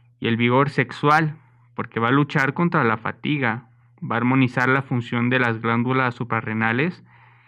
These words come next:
y a promover el equilibrio general del sistema endocrino, lo cual abarca órganos de importancia como lo son las glándulas tiroides, el páncreas, y en el caso respectivo de las mujeres, los ovarios, y en el de los hombres van a ser los testículos.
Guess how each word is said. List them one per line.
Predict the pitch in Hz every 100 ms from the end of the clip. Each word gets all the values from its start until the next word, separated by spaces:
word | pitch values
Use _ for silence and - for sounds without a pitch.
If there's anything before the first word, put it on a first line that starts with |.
| _
y | -
a | 147
promover | 170 165 170 185
el | 190
equilibrio | 180 160 151 160
general | 165 160 143 131 135
del | 151
sistema | 147 - 113 117
endocrino, | 113 113 - 170 135 123 - _ _ _ _ _ - _ _ _
lo | -
cual | 117 120
abarca | 127 135 135 135
órganos | 143 143 156 151
de | 127
importancia | 117 117 113 131 165 175 156
como | 123 113
lo | 113
son | 120 135
las | 139
glándulas | 120 123 135 131 120 117
tiroides, | 113 120 151 156 135 147 - _ _ _
el | 120 113
páncreas, | - 131 170 165 131 143 - _ _ _ _ _ _ _
y | 165
en | 175
el | 175
caso | 185 175
respectivo | 196 190 180 151 151 156
de | 151
las | 135
mujeres, | 127 123 - 127 143
los | 143 131
ovarios, | 113 113 113 120 127 - - _ _ _ _ _ _
y | -
en | 117
el | 120
de | 143
los | 165 170
hombres | 156 160
van | 151 120
a |
ser | 120 110
los | 120
testículos. | - - 156 151 110 110 120